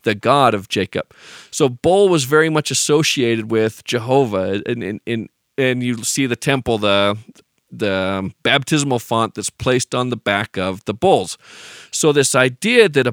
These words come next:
bull that would be pierced, half man, half bull, and this imagery of a god, half god, half man, is going to be pierced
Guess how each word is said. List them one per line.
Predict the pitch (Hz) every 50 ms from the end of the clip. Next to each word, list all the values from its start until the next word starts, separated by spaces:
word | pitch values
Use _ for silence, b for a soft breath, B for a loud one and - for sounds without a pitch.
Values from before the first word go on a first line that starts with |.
| - _ -
bull | 165 165 175 185 185 170
that | 143 143 -
would | 131 131 120 -
be | 123 113
pierced, | - - - - 170 131 107 104 117 - - - b b b b b b b b b _ _ _
half | - - 143 131 160 196 185 - -
man, | 151 151 156 160 151 147 143 135 135
half | 110 110 127 120 127 123 113 -
bull, | - 117 - - 165 185 139 110 101 101 123 135 123 - -
and | - 117 117 120
this | 117 110 - -
imagery | - 160 170 165 156 135 - - 131 127 131 131 127 110
of | - 110 107 107 110 110 110 113 110 117 120 - -
a | 104
god, | 113 - - 131 131 139 135 113 104 101 95
half | 92 92 120 113 120 127 120 - _
god, | - 123 113 107 107 107 107 107
half | 104 - - 101 98 98 98 - - -
man, | 110 120 123 110 95 87 95 110 117 b b b b b
is | b 120 113
going | - - 123 131 135 135 -
to | - 135
be | 131 123 117 98
pierced | - - - - 185 165 120 110 110 - -